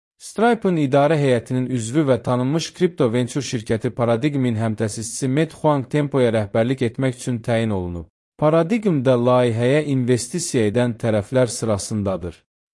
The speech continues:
Jolison bildirib ki, Tempo müstəqil bir şirkət kimi fəaliyyət göstərəcək və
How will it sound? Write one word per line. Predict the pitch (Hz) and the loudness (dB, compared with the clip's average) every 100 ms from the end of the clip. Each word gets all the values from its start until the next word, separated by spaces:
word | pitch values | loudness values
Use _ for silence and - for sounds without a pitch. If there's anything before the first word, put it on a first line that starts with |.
| - | 2
Jolison | 170 185 185 240 160 | 4 4 0 2 2
bildirib | 143 147 190 - | 2 2 0 0
ki, | 117 110 | -4 -2
Tempo | - 175 196 175 | 0 0 2 0
müstəqil | 135 - 131 139 147 | 0 0 0 2 0
bir | 131 113 | 0 -2
şirkət | 127 113 147 135 | -6 -2 -2 -2
kimi | 123 113 104 | -4 -4 -2
fəaliyyət | 113 107 120 131 120 | -2 0 0 0 -4
göstərəcək | - 113 107 117 139 - | -4 -4 -2 0 -2 -2
və | 113 | -4